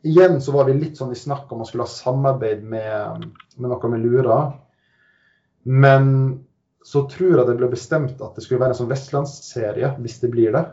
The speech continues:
Slik at vi er satt opp i en serie med,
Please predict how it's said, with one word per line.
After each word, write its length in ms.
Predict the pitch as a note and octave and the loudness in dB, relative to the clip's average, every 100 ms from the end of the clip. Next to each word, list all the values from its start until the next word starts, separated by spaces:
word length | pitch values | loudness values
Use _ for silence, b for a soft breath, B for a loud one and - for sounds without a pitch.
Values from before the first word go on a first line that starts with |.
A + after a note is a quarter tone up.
| _ _ _ _ | _ _ _ _
Slik 160 | - C3+ | -4 0
at 40 | B2 | 2
vi 60 | C3+ | 2
er 40 | |
satt 200 | C#3+ C3+ | 0 -2
opp 100 | A#2+ | -2
i 60 | A#2+ | -2
en 80 | A2+ | -2
serie 440 | - C3 A#2 A2 A2 | 0 0 2 -2 -2
med, 1600 | A#2 A#2 A2+ A2 A2 A2 - - - - - A1+ - - - | -4 -2 -2 0 -2 -2 -6 -6 -6 -6 -6 -6 -6 -8 -10